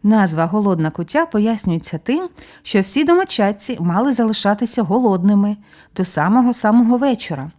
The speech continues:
щоб лихі сили не наближалися до господарства. Звичаї цієї вечері подібні до першого святвечора,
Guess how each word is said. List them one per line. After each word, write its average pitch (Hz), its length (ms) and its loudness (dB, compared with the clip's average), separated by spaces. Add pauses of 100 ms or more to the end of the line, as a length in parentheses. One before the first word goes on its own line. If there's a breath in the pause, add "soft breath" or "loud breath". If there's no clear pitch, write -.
(340 loud breath)
щоб 185 260 0
лихі 202 300 0
сили 180 580 -2
не 180 180 0
наближалися 240 800 0
до 165 180 -4
господарства. 185 840 -8 (580 soft breath)
Звичаї 202 480 2
цієї 202 380 0
вечері 190 520 -2
подібні 247 540 0
до 185 180 -2
першого 196 440 -4
святвечора, 185 720 -8